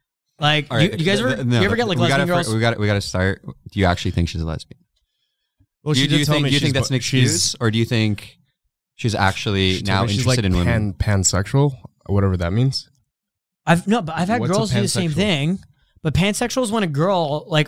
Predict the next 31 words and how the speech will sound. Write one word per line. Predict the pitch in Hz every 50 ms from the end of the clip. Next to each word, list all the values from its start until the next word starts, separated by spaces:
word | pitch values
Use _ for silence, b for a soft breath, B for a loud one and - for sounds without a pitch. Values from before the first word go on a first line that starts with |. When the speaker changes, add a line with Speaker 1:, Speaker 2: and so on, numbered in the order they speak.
| -
Speaker 1:
only | - 156 160 170 196
is | 202 143 147
it, | 175 175 180 -
she's, | - 190
like, | 165 147
attracted | - - 160 160 -
to | 165 135
personality. | - 165 143 131 127 113 120 139 151 170 214 240 B B B B B B B B B
But | -
then, | 160 175 170 165
like, | 160 151
certain | - - - 185 196 220 226
women | 180 165 170 196 190 185 165 151 - - -
get, | 139 175 175
like, | 165 -
so | - - 180 185
jaded | 160 131 127 131 104 120 151 160 139
by | 147 131 135
guys | 113 107 107 113 - 123
being | 143 139 123
fuckboy | - - 139 - - 151 143 131
douchebags | 113 110 120 - - 156 170 196 214 208 - - B B B B B
that | - 151
they're | 139 156
just | 147 143 151 - -
like, | 156 147 139 - -
"I'm | - 143 143
only | 143 147
gonna | 143
date | 135 123 117 - -
girls." | - - - - -